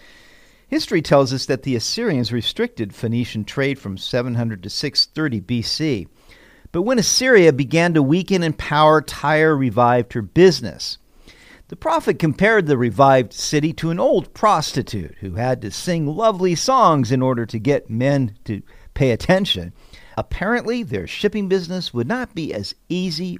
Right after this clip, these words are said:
or lucrative as it once was. "And it shall be at the end of seventy years that the Lord will deal with Tyre. She will return to her hire and commit fornication with all the kingdoms of the world on the face of the earth.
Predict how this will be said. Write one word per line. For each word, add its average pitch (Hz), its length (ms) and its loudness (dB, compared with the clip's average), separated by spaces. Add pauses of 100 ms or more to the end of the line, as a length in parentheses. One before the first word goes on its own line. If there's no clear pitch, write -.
or 92 220 -8
lucrative 156 800 -2
as 101 260 -8
it 135 140 -6
once 107 400 -8
was. 123 500 -6 (1200)
"And 226 120 6
it 226 80 0
shall 302 220 4
be 175 180 4
at 160 80 2
the 190 160 -6
end 214 100 -6
of 185 100 -4
seventy 135 360 2
years 147 340 2
that 139 140 -4
the 127 100 2
Lord 165 300 4
will 147 120 2
deal 143 540 2
with 110 160 -4
Tyre. 117 540 -4 (400)
She 185 180 0
will 185 140 8
return 190 540 2
to 220 120 -2
her 233 220 -2
hire 160 420 4
and 117 180 -2
commit 131 540 0
fornication 196 880 -2
with 120 160 -4 (120)
all 165 420 2
the 160 100 -2
kingdoms 170 560 -4
of 165 140 -2
the 170 80 0
world 170 340 2
on 170 120 0
the 160 100 -4
face 170 400 -2
of 170 80 -4
the 170 180 0
earth. 156 300 2